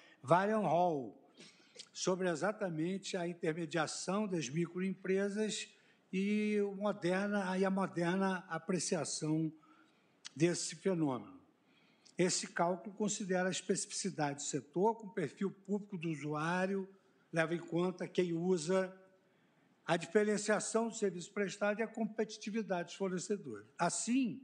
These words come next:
nem sempre o fornecedor poderá repassar aos usuários os custos da política pública, vez que a variação percentual na quantidade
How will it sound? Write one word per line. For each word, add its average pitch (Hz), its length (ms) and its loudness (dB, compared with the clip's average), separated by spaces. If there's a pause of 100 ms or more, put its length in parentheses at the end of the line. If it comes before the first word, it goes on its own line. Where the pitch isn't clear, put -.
(380)
nem 311 300 4
sempre 254 540 0
o 185 40 -10
fornecedor 190 680 0
poderá 262 360 0
repassar 262 520 2
aos 233 260 -4
usuários 165 640 -2 (320)
os 277 180 2
custos 240 420 -2
da 254 100 2
política 269 400 -4
pública, 202 640 -4 (320)
vez 247 220 6
que 262 100 0
a - 20 4
variação 240 500 2
percentual 254 580 2
na 196 120 -2
quantidade 220 960 0